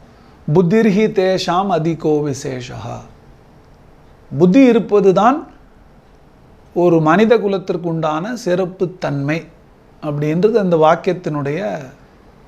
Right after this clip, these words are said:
பொருள். இந்த வாக்கியத்துல இதுக்கு முன்னால வரக்கூடிய ஒரு பதம் என்ன வருதுன்னா,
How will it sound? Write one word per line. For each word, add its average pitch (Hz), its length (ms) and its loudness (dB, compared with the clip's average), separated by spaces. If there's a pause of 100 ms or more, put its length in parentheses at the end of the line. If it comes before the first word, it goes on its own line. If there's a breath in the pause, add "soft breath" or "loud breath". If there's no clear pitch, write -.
(140)
பொருள். 160 320 2 (1500 loud breath)
இந்த 170 160 4
வாக்கியத்துல 208 460 0
இதுக்கு 185 220 -4
முன்னால 220 380 0
வரக்கூடிய 156 760 -4 (720)
ஒரு 143 480 -2
பதம் 160 280 0
என்ன 160 340 -2
வருதுன்னா, 165 600 -6